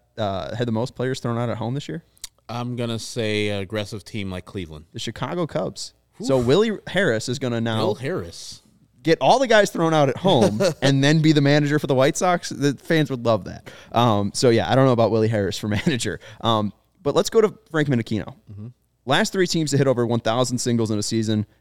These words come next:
Speaker 1: the twenty twenty-two White Sox, the twenty seventeen Marlins, and the twenty sixteen Marlins. Hitting coach,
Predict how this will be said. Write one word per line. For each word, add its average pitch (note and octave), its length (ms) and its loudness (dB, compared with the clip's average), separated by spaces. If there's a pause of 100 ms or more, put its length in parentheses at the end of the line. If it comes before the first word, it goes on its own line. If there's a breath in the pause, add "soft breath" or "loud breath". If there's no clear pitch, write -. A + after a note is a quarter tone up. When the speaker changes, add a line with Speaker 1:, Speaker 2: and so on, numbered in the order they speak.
Speaker 1:
the A2 80 -8
twenty D3+ 260 0
twenty-two C3 440 0
White B2 240 2
Sox, A#2+ 360 0
the - 160 -18
twenty B2 240 0
seventeen A2+ 440 0
Marlins, G#2+ 440 0 (220 soft breath)
and G#2 100 -4
the G#2 40 -2
twenty A2+ 220 0
sixteen G2+ 420 -4
Marlins. - 440 -10 (460)
Hitting C#3+ 200 0
coach, - 340 -2